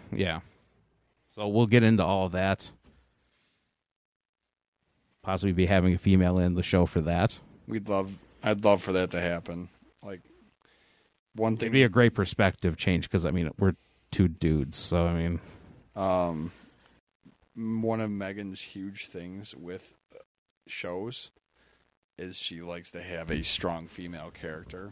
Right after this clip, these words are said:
Speaker 1: Mm-hmm.
Speaker 2: She loves Nezuko, because although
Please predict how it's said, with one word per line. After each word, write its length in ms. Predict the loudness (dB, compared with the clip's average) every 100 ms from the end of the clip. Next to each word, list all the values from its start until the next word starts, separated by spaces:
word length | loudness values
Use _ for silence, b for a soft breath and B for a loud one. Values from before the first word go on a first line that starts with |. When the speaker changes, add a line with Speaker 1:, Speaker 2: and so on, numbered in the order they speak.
| -14 -2
Speaker 1:
Mm-hmm. 320 | 4 4 4 -2 -20 b b b b -16 -14 -14 -16 -20 -18 -6
Speaker 2:
She 240 | 2 2
loves 300 | 4 0 -2
Nezuko, 600 | -6 -10 -10 -6 -6 -6 -10 -14 -12 -12 -16 _ -12
because 440 | -10 -8 -8 -4
although 840 | 2 4 6 8 8 6 4 0